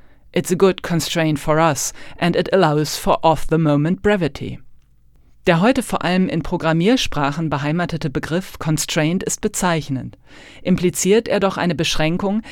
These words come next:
der man sich aus freien Stücken unterwirft. Die omnipräsenten quantitativen Kürzevorgaben überdecken die qualitativen Aspekte, die Kürze immer auch eigen sind, also all jene Erscheinungen, in denen Kürze nicht primär an eine Zeichenzahl gebunden ist,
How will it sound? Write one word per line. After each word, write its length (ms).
der 80
man 180
sich 240
aus 160
freien 380
Stücken 400
unterwirft. 840
Die 100
omnipräsenten 800
quantitativen 880
Kürzevorgaben 1000
überdecken 540
die 120
qualitativen 840
Aspekte, 600
die 40
Kürze 380
immer 280
auch 120
eigen 380
sind, 320
also 260
all 160
jene 360
Erscheinungen, 680
in 120
denen 260
Kürze 380
nicht 300
primär 480
an 100
eine 240
Zeichenzahl 720
gebunden 480
ist, 260